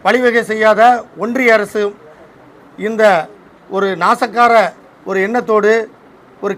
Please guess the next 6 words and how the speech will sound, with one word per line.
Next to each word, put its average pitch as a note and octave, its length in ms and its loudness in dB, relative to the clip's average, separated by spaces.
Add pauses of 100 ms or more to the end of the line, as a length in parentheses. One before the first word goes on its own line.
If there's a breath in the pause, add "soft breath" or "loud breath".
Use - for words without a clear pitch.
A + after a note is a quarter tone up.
கெட்ட A3 120 -2 (120)
எண்ணத்தோடு A3 420 0 (720)
இந்தியாவை B3 420 4 (100)
வழி A#3 220 -2
நடத்துகின்ற G3+ 460 -4 (800)
ஒரு G#3 140 4